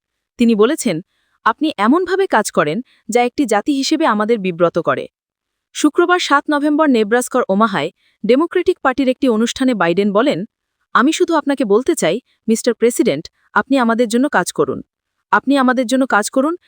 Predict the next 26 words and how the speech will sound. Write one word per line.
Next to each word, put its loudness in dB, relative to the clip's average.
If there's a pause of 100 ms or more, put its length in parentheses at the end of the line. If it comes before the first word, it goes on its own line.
(160)
কেবল 2
কোটিপতি -2
ও 2
বিলিয়নিয়ারদের 0
জন্য 0
নয়।" -2 (720)
তিনি 4
ডোনাল্ড 2
ট্রাম্পের -2
সমালোচনা -2
করে 0
বলেন, 0 (460)
"আপনি 0
সংবিধান, 0
আইনের 2
শাসন -2
ও 2
গণতন্ত্রকে 0
ধ্বংস -2
করে 2
দিয়েছেন।" -4 (640)
এই 4
সময় 0
বাইডেন 0
নিউ 2
ইয়র্ক, 0